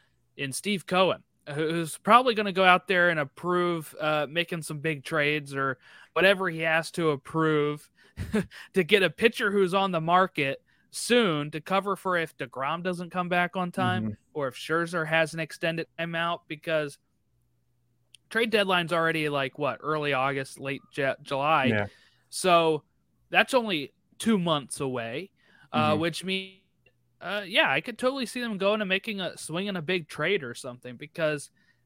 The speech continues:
Speaker 1: this is their year. This year and the next, what, three are probably their best window as it currently stands. If you're gonna have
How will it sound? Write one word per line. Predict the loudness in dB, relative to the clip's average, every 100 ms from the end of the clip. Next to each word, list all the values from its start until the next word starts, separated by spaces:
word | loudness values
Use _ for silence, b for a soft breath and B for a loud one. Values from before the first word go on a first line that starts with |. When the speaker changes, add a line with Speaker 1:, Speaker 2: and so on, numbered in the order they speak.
| -12
Speaker 1:
this | 0 2 2 0
is | -2 -2 0
their | 0
year. | 0 -2 -4 -8 _ -2
This | 0 0 0
year | -2 0 0 0
and | -4 -2
the | -2
next, | -2 -4 -16 -16 -20 _
what, | -6 -6 -6
three | -10 -6 -6 -8 -12 _ _ -2
are | 0 2
probably | 2 4 4 0 -2
their | -2 -4
best | 0 -2 -2 -6 -14 _ -14
window | -2 0 0 0 0 0 -2 -2
as | 0 2 0
it | -6
currently | -6 -6 -10 -16
stands. | -16 -16 -16 -20 -20 _ _ _ _ _ -10
If | -10 -4
you're | -2
gonna | -2 -2
have | 2 0